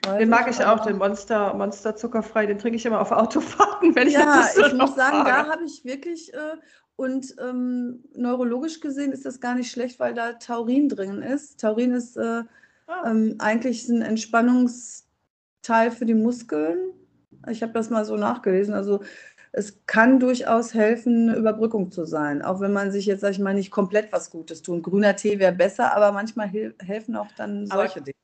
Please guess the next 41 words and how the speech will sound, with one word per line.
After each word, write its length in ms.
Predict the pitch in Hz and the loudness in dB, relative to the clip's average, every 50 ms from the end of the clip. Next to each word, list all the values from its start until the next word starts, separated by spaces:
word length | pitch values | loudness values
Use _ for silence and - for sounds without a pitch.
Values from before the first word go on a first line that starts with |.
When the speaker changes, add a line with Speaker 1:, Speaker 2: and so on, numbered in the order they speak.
| _ - | _ -2
Speaker 2:
Kerstin, 380 | - 233 247 294 - 233 190 - | 2 2 2 2 0 -4 -8 -8
das 120 | 190 202 | -10 -10
finde 140 | - 269 247 240 | -10 -10 -10 -8
ich 40 | |
jetzt 180 | - 226 - - | -8 -10 -8 -8
auch 180 | - 226 220 - | -8 -8 -6 -8
gut, 160 | 240 247 240 | -6 -6 -4
dass 140 | 233 226 - | -6 -6 -6
du 40 | |
das 180 | 220 214 214 214 | -6 -8 -6 -4
sagst, 320 | 196 185 233 247 - - | -2 -2 -2 -2 -6 -10
kann 100 | - 254 220 | -8 -6 -4
man 100 | 220 202 | -2 0
ja 60 | 175 196 | 0 0
auch 100 | 240 233 | 0 0
mal 100 | 208 175 | -2 -2
ausprobieren. 500 | 180 185 - - 220 185 208 208 208 180 | -2 -4 -6 -8 -6 -4 -2 -2 -2 -2
Also 140 | 196 190 202 | -2 -4 -4
ich 100 | 202 220 | -2 -2
hatte 200 | 220 220 220 220 | -2 0 0 0
ja 120 | 214 202 | 0 0
dann 160 | 208 202 202 | 2 0 0
diesen 480 | 202 208 196 208 214 214 208 208 202 202 | -2 -2 -4 -2 -2 0 0 0 0 -2
Red 340 | 208 185 196 214 208 - - | 0 0 0 0 0 -2 -4
Bitter, 840 | 233 233 - 233 214 196 190 180 180 180 180 180 180 175 180 180 - - - - _ _ _ _ _ _ _ - - - - - - - - _ _ _ - - _ _ _ | -4 -2 0 2 2 4 4 4 4 2 2 0 -2 -4 -6 -10 -14 -20 -20 -20 _ _ _ _ _ _ _ -20 -20 -20 -20 -20 -20 -20 -20 _ _ _ -20 -20 _ _ _
der 240 | - - - 202 190 | -12 -4 -2 -2 0
hatte, 200 | 196 196 - 202 | -2 -4 -4 0
war 140 | 202 190 - | 0 2 2
auch 100 | 220 196 | 2 0
sehr 160 | - 214 202 | 0 -2 -2
zuckerhaltig 840 | 208 - 240 240 233 175 175 170 165 - - 220 233 - - - - | 0 -4 -4 -2 0 2 2 2 2 0 -2 -2 -2 -2 -6 -4 -2
und 240 | 208 202 202 202 202 | 0 0 0 0 0
da 100 | 202 185 | 0 -2
hab 80 | 190 | -2
ich 120 | 226 - - | -2 -2 0
mir 100 | - - | 2 2
auch 120 | 262 247 | 2 2
jeden 220 | - 214 196 196 - | 2 0 0 0 -2
Tag 220 | - 190 185 - | -4 -8 -6 -6
drei 420 | 180 170 170 170 175 175 175 175 170 - _ - _ _ _ _ _ _ _ _ _ - | -6 -4 -4 -2 -2 -2 -4 -6 -8 -12 _ -20 _ _ _ _ _ _ _ _ _ -12
Getränke, 640 | 214 202 - - 165 160 165 - 170 160 160 165 | -10 -10 -4 -4 -4 -2 -2 -2 -4 -4 -4 -6